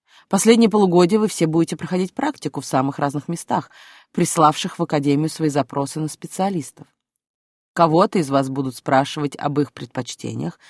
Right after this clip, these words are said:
кого-то направят по распределению без учета личного желания. Я согласился читать лекции по магическому праву, в том числе с тем расчетом, чтобы присмотреть кого-нибудь из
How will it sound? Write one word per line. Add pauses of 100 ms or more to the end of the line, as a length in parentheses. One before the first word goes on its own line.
(200)
кого-то
направят
по
распределению
без
учета
личного
желания. (500)
Я
согласился
читать
лекции
по
магическому
праву,
в
том
числе
с
тем
расчетом, (300)
чтобы
присмотреть
кого-нибудь
из